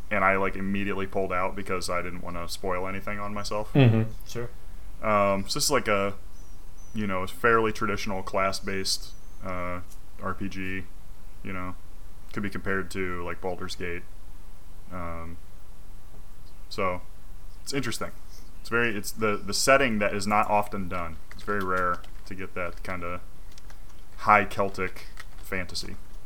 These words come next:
Speaker 1: So, definitely something cool to check out.
Speaker 3: For sure. Um, and I know right now on, uh,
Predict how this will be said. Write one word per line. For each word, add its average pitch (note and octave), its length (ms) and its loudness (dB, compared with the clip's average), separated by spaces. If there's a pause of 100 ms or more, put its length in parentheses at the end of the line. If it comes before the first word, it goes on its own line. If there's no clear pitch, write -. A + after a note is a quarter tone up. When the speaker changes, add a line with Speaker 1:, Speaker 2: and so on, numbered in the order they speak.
(600)
Speaker 1:
So, F2 280 -2 (640)
definitely C3 240 4
something G#2 200 0
cool G2 140 0
to F#2 60 -4
check F#2 200 -2
out. F#2 160 -2 (520)
Speaker 3:
For A#2 100 0
sure. D3+ 400 2
Um, A2+ 400 6
and G#2+ 140 0
I G#2+ 80 2
know A2 220 2
right G#2 220 0
now G2+ 300 0
on, F2+ 680 -2 (100)
uh, E2+ 360 -4